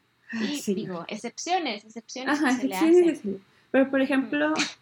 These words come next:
Speaker 1: este, sabemos que la adopción en México es muy complicada y no se le da la difusión y hay muchos niños necesitados y que no hay familias o las familias que quieren se le hace muy difícil. Ok, que esta chava, esta persona,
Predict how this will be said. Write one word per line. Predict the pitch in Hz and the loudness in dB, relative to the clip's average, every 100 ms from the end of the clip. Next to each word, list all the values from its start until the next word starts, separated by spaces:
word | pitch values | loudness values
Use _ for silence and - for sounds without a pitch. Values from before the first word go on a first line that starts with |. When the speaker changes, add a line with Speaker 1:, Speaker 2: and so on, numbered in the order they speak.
| _ | _
Speaker 1:
este, | 226 220 220 - 214 202 - | 0 0 -2 -6 -2 -2 -2
sabemos | 247 247 254 294 | 0 2 2 0
que | 294 285 262 - | 0 0 0 -2
la | 214 | 0
adopción | 202 202 - 202 | 2 2 2 4
en | 202 | 4
México | 220 208 202 196 196 | 4 0 -4 0 2
es | 185 180 - - | 4 2 -2 -2
muy | 226 220 | 2 2
complicada | 208 214 208 190 175 175 180 180 180 | 2 0 0 4 4 4 2 2 2
y | 170 165 156 | 0 0 0
no | 190 | 0
se | 196 | 2
le | 190 | 2
da | 180 | 4
la | 180 | 4
difusión | 180 180 - 180 165 165 165 | 2 0 -2 0 0 -2 -2
y | |
hay | 156 | -2
muchos | 170 190 202 | -2 0 2
niños | 226 226 | 4 2
necesitados | 226 214 214 202 - 185 190 190 | -2 -4 -4 -2 -2 -2 -4 -8
y | |
que | 170 | -6
no | 170 | -4
hay | 165 | -2
familias | 190 185 170 170 170 180 | 0 0 0 -2 -2 -4
o | 156 - - - - | -4 -6 -20 -20 -4
las | - 202 | 0 2
familias | 220 220 220 233 | 4 8 6 6
que | 226 | 0
quieren | 220 196 196 | 2 2 4
se | 208 | 2
le | 190 | 0
hace | 190 | 0
muy | 185 185 | 0 0
difícil. | 190 190 180 165 - | 0 -2 -2 -4 -2
Ok, | 208 208 262 196 - _ _ _ - | -2 0 4 4 2 _ _ _ 2
que | 214 | 4
esta | 214 254 254 | 4 -2 -2
chava, | 247 233 226 233 254 - _ | 0 4 4 2 -2 -8 _
esta | 208 214 | -4 -2
persona, | 220 208 202 190 196 202 | 0 0 0 0 2 0